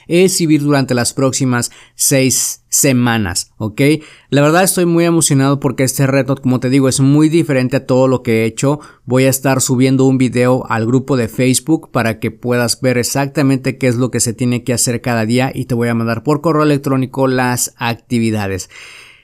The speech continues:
Me llena de mucha emoción hacerlo de esta forma, eh, estoy muy emocionado por poder ayudar a las personas, por poder ayudarte a ti si tienes interés en escribir tu libro en este año que viene.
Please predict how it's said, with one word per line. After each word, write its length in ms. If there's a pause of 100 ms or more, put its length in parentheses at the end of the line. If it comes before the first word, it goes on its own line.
(240)
Me 120
llena 200
de 80
mucha 220
emoción 380
hacerlo 320
de 60
esta 200
forma, 640
eh, 540
estoy 260
muy 180
emocionado 480
por 180
poder 360
ayudar 420
a 80
las 180
personas, 640
por 240
poder 220
ayudarte 420
a 80
ti 200
si 120
tienes 360
interés 380
en 160
escribir 360
tu 100
libro 380
en 160
este 280
año 260
que 120
viene. 420